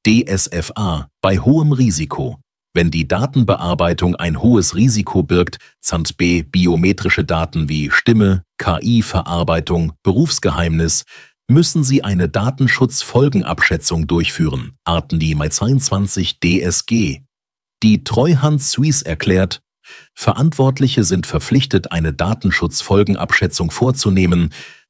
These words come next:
wenn eine Datenbearbeitung ein hohes Risiko für die Persönlichkeit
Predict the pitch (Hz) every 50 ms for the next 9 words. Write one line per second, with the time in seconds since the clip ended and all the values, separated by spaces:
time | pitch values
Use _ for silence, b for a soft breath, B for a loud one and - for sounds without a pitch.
0 | _ _ 90 87 85 - 87 85 85 76 - 101 117 117 120 - 110 95 95 -
1 | - 87 87 76 85 85 78 - 85 85 - - 85 73 67 - 127 135 110 95
2 | - - 98 120 123 98 98 92 - - 95 85 - 90 76 82 82 - 90 80
3 | 73 92 110 131 127 104 - - - 98 85 87 87 - B